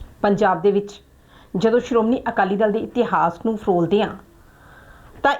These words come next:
ਇੱਕ ਸਮੇਂ ਦੇ ਵਿੱਚ ਅਜਿਹੀ ਪਾਰਟੀ ਸੀ ਜਿਸ ਦਾ ਇਤਿਹਾਸ ਕੁਰਬਾਨੀਆਂ ਦੇ ਨਾਲ ਭਰਿਆ ਹੋਇਆ, ਜਿਸ ਪਾਰਟੀ ਨੂੰ ਜਾਣਿਆ ਜਾਂਦਾ ਸੀ ਕਿ ਇਸ ਦੀ ਬੋਲਬਾਣੀ ਜਿਹੜੀ ਹੈਗੀ ਬਹੁਤ ਵਧੀਆ ਮੰਨੀ ਜਾਂਦੀ ਹੈ। ਪਰ ਅੱਜ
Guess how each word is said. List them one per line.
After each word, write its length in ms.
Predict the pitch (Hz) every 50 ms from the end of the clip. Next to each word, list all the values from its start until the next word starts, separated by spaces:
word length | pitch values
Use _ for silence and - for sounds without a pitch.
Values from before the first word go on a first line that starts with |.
| -
ਇੱਕ 220 | 294 302 302 - 339
ਸਮੇਂ 280 | 330 349 320 302 311
ਦੇ 60 | 302
ਵਿੱਚ 220 | 320 339 339 330 - - - 277
ਅਜਿਹੀ 320 | 233 254 254 240 269 311
ਪਾਰਟੀ 440 | 311 311 285 247 226 - - 254 262
ਸੀ 300 | - - 285 190 170 165 - - - - - - -
ਜਿਸ 280 | 170 185 233 240 233 -
ਦਾ 180 | 277 262 269
ਇਤਿਹਾਸ 720 | 254 240 - - 247 220 226 196 170 165 165 180 180 - - - - - - _ -
ਕੁਰਬਾਨੀਆਂ 460 | 294 277 226 240 214 196 190 185 180
ਦੇ 100 | 165 165
ਨਾਲ 140 | 160 160 160
ਭਰਿਆ 260 | - 208 202 170 -
ਹੋਇਆ, 280 | - - 185 147 - - - - - - - - - - - - - - - - -
ਜਿਸ 180 | 233 302 302 302
ਪਾਰਟੀ 360 | 339 269 240 226 - 277 277
ਨੂੰ 120 | 302 320
ਜਾਣਿਆ 300 | 254 269 233 220 220 240
ਜਾਂਦਾ 300 | 233 226 233 208 196 220 220
ਸੀ 180 | 214 302 269 220 175 104 101 - - - - - - - - - -
ਕਿ 60 | -
ਇਸ 180 | 294 285 302 285
ਦੀ 120 | - 330 294 233
ਬੋਲਬਾਣੀ 560 | 214 226 208 220 233 214 262 262 262 254 190 170 180 190 - - - _
ਜਿਹੜੀ 300 | - 185 247 240 226 247 254
ਹੈਗੀ 180 | 240 208 240
ਬਹੁਤ 340 | 220 208 202 196 208 202 208 -
ਵਧੀਆ 220 | 208 175 180 214 233
ਮੰਨੀ 240 | 208 185 175 160 151
ਜਾਂਦੀ 380 | 143 156 147 147 - 165 -
ਹੈ। 60 | - - - - _ _ _ _ _ _ - -
ਪਰ 260 | - 214 208 208 240 - - - - _ _ _ - - - _ - 214 226
ਅੱਜ 180 | 233 233 -